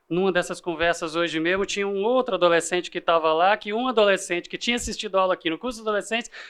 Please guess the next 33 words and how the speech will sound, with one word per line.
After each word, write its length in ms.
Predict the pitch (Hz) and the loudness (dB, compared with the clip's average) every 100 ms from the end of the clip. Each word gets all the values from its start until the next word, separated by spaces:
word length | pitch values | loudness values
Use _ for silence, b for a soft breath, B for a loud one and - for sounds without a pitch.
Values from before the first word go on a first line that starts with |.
| B | B
falou, 240 | - 196 190 | 4 4 4
"Puxa 340 | 285 - 240 | 0 0 0
vida, 220 | 208 208 | 0 -2
C 160 | 196 240 | 0 0
S 260 | 240 - | 0 -2
Lewis 360 | 240 226 269 294 | -6 -4 -4 -4
também 260 | 294 262 262 | -4 -4 -4
pensa 300 | 285 277 320 | -6 -2 -4
assim, 320 | - 247 233 | -4 -8 -6
Billy 200 | 220 233 | -6 -4
Graham 220 | 233 285 | 0 0
também 220 | 294 277 | 0 -4
pensa 240 | 269 269 254 | -8 -12 -14
assim", 200 | 226 220 | -12 -6
o 40 | |
outro 180 | 220 220 | -6 -4
pôs 140 | 214 | -4
a 80 | 226 | -4
mão 100 | 220 | -4
na 100 | 208 | -4
boca, 240 | 190 180 | -4 -2
herege. 500 | 170 160 175 - - _ _ _ _ _ _ _ _ _ _ - | -2 0 -4 -6 -14 _ _ _ _ _ _ _ _ _ _ -8
Não 80 | 196 | -6
precisa, 880 | 220 214 - 190 214 214 196 131 104 123 | -4 -6 -8 -6 -2 -2 -2 -6 -12 -14
não 100 | 175 | -14
precisa. 640 | 202 214 - 220 233 175 - _ b b b | -12 -18 -20 -14 -8 -8 -10 _ b b b
Né? 140 | 165 214 | 4 6
A 40 | |
gente 200 | 196 - | 6 6
tratou 260 | 208 196 214 | 6 6 4
disso 220 | 170 180 | 2 2
até 100 | 180 | 4
aqui. 240 | 180 - | 4 0